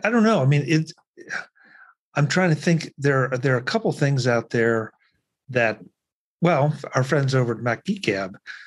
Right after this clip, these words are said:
um, you know, they have a podcast app that if you listen to and you want to, uh, give feedback, you can do it right within the app, and it tags exactly where in the, while you were listening that you made the comment,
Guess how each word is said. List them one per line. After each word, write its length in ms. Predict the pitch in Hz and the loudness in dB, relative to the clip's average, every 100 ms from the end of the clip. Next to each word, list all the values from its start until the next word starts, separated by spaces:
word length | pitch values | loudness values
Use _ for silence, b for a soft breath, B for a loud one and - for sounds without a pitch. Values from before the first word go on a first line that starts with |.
| B - | B -6
um, 260 | 120 120 117 | -2 0 -2
you 100 | - | 0
know, 80 | 127 | 0
they 180 | 113 143 | 2 2
have 220 | 160 147 | 2 2
a 120 | 113 | 0
podcast 600 | - 120 117 - 117 107 - 131 | -2 -2 -2 -2 -2 -2 -4 -2
app 320 | 147 92 - 156 - | 0 -2 -6 -10 -2
that 120 | 113 | -2
if 120 | 107 131 | -2 -2
you 120 | 120 | 0
listen 300 | 120 - 117 | 0 0 -2
to 400 | - 120 117 113 B B B B | 2 2 2 0 B B B B
and 220 | 127 120 | 0 2
you 120 | 123 117 | 0 2
want 280 | 117 110 - | 0 0 0
to, 380 | 123 117 113 110 - | 0 2 0 -6 -6
uh, 240 | 117 113 101 - - - | -2 -2 -2 -12 -8 -2
give 160 | 123 | -2
feedback, 680 | - 170 175 117 98 98 - B B B B B _ _ - | 0 0 2 -2 -4 -8 -12 B B B B B _ _ -4
you 140 | 156 | 0
can 100 | 160 | 2
do 160 | 143 139 | 2 2
it 80 | |
right 200 | 135 139 131 | 2 2 0
within 240 | 135 139 | 0 0
the 140 | 120 | 2
app, 280 | 131 131 127 - | 2 0 -2 -4
and 80 | 123 | -4
it 160 | 123 | -4
tags 600 | - 139 135 127 123 - - | -2 2 2 2 0 -4 -4
exactly 560 | 135 107 135 123 123 117 107 110 | -8 -2 0 0 0 -2 -4 0
where 320 | 123 131 131 123 - | 2 4 2 0 -6
in 160 | 123 117 | -4 -2
the, 140 | 113 - - | -4 -6 -4
while 260 | 127 123 | 0 0
you 160 | 120 113 | 2 0
were 120 | 107 | 0
listening 580 | 120 156 - 104 101 110 - - | 0 0 0 -2 -4 -8 -12 -4
that 320 | 117 104 - B B B | -2 -2 -4 B B B
you 140 | 135 123 | -2 2
made 240 | 120 120 | 2 0
the 60 | - | -2
comment, 680 | - 151 160 107 85 - | 0 0 2 0 -4 -12